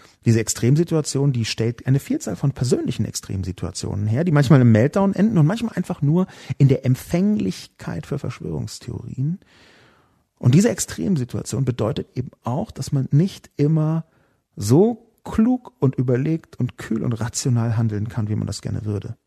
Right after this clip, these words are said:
Und deswegen ausflippt und damit ein Signal sendet, was die Verschwörungspeople noch in ihrer merkwürdigen Haltung bestätigen kann.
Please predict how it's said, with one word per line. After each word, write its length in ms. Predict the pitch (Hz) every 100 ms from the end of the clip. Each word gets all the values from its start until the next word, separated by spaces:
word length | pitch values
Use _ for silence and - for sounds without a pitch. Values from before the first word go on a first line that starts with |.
| _ _ _ -
Und 160 | 98
deswegen 360 | 117 135 117 113 - _ _
ausflippt 800 | - 139 - - - - 165 -
und 180 | 123 120
damit 280 | 135 143 -
ein 100 | 127
Signal 380 | 127 117 147
sendet, 300 | 170 156 143
was 180 | 127 - - - _ _ _ _ _ -
die 300 | 117 113 -
Verschwörungspeople 1400 | 120 117 120 139 117 117 - - _ _ - 117 110 107
noch 360 | 113 113 - _ _ _ _ -
in 260 | 143 151 -
ihrer 480 | 151 151 127 113 110 - _ _
merkwürdigen 580 | 117 104 110 - 110 107
Haltung 400 | 101 101 98 95 - _ _
bestätigen 760 | - - - - 110 113 - -
kann. 280 | - -